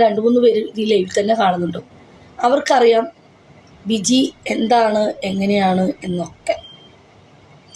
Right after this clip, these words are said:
ഓക്കെ, അതുകൊണ്ട് ഞാനിവിടെ പറഞ്ഞു എന്ന് വെച്ചിട്ട് ഈ കേൾക്കുന്ന ആൾ എന്നെ ഉപേക്ഷിച്ച് കളയല്-, വേ-, കളയുകയോ അല്ലെങ്കിൽ എൻ്റെ അടുത്ത് വരാതിരിക്കുകയോ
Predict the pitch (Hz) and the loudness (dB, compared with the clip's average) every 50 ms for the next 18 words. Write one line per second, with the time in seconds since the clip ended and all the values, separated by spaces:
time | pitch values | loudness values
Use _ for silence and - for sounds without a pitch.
0 | - - 233 226 - - 277 294 294 - - _ _ _ _ - - - - - | -4 -4 -2 -2 0 0 0 0 0 -2 -8 _ _ _ _ -20 -20 -20 -20 -20
1 | - - - - - - - - - - - - - - - - - - - 247 | -20 -20 -20 -20 -20 -20 -20 -20 -20 -20 -20 -20 -20 -20 -20 -18 -8 -2 0 0
2 | 240 226 269 294 294 294 269 262 285 277 277 - - - 240 240 254 262 269 262 | 2 2 4 4 4 4 4 4 4 4 4 2 2 0 2 2 2 2 2 0
3 | 262 - 262 226 220 233 247 247 247 233 240 233 - - 233 240 233 233 - 240 | 2 2 2 2 2 2 2 2 2 0 -2 -4 -4 -2 -2 -2 -2 -2 -2 0
4 | 208 214 - 254 269 262 240 226 233 233 226 - - 226 226 226 240 247 240 - | 0 0 0 2 2 2 4 4 4 4 4 4 0 -2 -2 -2 -2 -4 -4 -8
5 | - - - - - - 226 196 196 233 226 233 - - - 254 247 226 220 220 | -16 -20 -20 -10 -6 -4 -2 2 2 2 2 2 2 0 2 2 4 4 4 2
6 | 220 208 208 214 208 - - - 214 208 214 226 214 208 - 226 208 208 202 208 | 2 2 2 2 2 2 2 0 0 2 2 2 2 0 0 0 2 4 4 4
7 | 202 202 208 220 214 208 208 208 - 214 208 190 190 185 196 196 - - 202 190 | 4 2 2 0 0 -2 0 0 0 2 2 2 0 0 -2 -4 -2 0 0 2
8 | 190 190 | 2 2